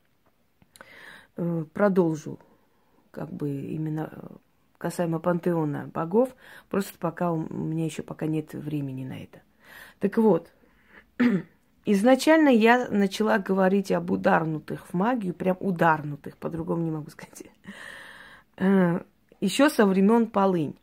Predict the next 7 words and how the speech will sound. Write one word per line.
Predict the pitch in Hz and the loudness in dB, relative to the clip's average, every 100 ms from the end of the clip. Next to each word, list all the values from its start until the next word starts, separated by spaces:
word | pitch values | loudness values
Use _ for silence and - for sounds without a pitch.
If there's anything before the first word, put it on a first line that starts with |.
| _ _ _ _ _ _ _ _ _ _ _ - | _ _ _ _ _ _ _ _ _ _ _ -6
Когда | 180 175 208 220 | -6 2 4 4
увидела | - 208 208 185 165 160 156 151 _ _ - | 4 2 2 2 2 2 0 -4 _ _ -14
вот | 180 170 170 | -8 -6 -6
эту | 165 165 156 - - | -6 -4 -6 -8 -14
мадам | - 185 - 165 170 247 269 | -14 -12 -6 -4 0 0 0
Иванна | 185 180 175 170 | 0 2 2 0
Тату | 160 - 240 254 175 165 | -2 2 2 0 -6 -8